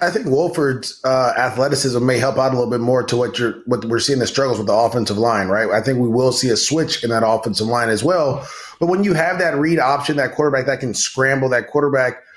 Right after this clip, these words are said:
that can kinda make things with his legs, is gonna help your offense a little bit more. The one thing about Matthew Stafford that we've always talked about is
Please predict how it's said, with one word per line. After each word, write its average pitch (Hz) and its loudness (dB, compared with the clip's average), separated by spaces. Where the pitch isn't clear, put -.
that 131 -2
can 120 -4
kinda 143 -2
make 135 -2
things 139 -2
with 123 -6
his 117 -6
legs, 131 0
is 143 -8
gonna 175 0
help 160 0
your 151 0
offense 135 0
a 131 -2
little 135 0
bit 127 -2
more. 117 -2
The 107 -6
one 131 0
thing 143 -2
about 123 0
Matthew 123 -2
Stafford 123 -2
that 117 -2
we've 120 -2
always 127 2
talked 160 -2
about 127 0
is 117 -2